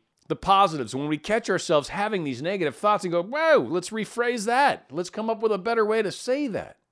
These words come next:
Let's stop feeding these fears. Let's stop feeding this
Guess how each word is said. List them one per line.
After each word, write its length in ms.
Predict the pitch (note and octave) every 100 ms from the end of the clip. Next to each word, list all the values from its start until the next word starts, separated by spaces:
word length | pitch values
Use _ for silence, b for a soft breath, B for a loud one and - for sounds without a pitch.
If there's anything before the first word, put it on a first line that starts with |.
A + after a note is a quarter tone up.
| b b b b b -
Let's 240 | G3 -
stop 360 | - A3+ A3 A3
feeding 680 | - A3+ B3+ G3 C#3 D3 D#3 _ _
these 220 | C#3 C3+
fears. 540 | - - C4 B3 B2 F2
Let's 160 | E3+
stop 300 | - A3+ G#3+
feeding 480 | - - B3+ B3 F3+
this 200 | D3 C#3